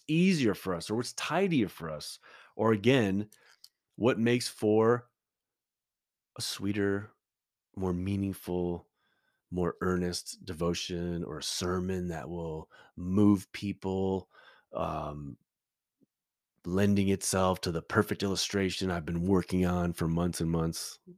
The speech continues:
whatever. Not trying to be too cynical. I just think as interpreters, we've gotta be very careful, um, to have imaginations that are, that are provoked and provocable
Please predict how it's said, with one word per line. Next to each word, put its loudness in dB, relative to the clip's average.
whatever. -8
Not 8
trying 6
to 4
be 2
too -2
cynical. 0
I -2
just -2
think -2
as 2
interpreters, 4
we've -2
gotta 4
be 2
very 2
careful, 4
um, -2
to 2
have 10
imaginations 8
that 0
are, -4
that 0
are -2
provoked 10
and 4
provocable 2